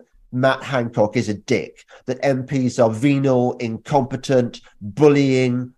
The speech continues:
power crazed. We knew all this already. I've been saying this for ages. This, this Alison, uh,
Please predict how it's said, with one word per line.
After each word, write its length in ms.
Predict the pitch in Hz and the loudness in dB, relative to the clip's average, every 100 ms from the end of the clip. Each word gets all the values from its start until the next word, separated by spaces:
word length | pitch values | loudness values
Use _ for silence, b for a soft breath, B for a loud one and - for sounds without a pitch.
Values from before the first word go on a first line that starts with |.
| _ | _
power 400 | - 143 127 120 | -2 4 8 6
crazed. 480 | 117 - 113 107 - B B | 4 0 0 0 -6 B B
We 180 | 156 170 | 0 2
knew 400 | 160 170 190 196 | 2 2 2 2
all 240 | 170 143 | 2 2
this 220 | 127 127 | 2 0
already. 340 | 135 127 110 107 | 0 2 2 4
I've 240 | 147 165 | 4 4
been 160 | 160 135 | 2 -2
saying 300 | - 113 104 | 0 0 -2
this 160 | 104 | -8
for 160 | - 107 | -10 -6
ages. 400 | 113 107 90 - b b b | -4 -6 -10 -14 b b b
This, 540 | 120 170 196 - - - _ _ _ | 2 4 4 0 -12 -16 _ _ _
this 360 | 120 165 - - _ _ _ 156 | -4 -4 -4 -14 _ _ _ 4
Alison, 800 | 160 175 170 139 127 110 104 - - | 4 4 0 -4 -4 -6 -8 -12 -2
uh, 320 | 110 98 | 2 2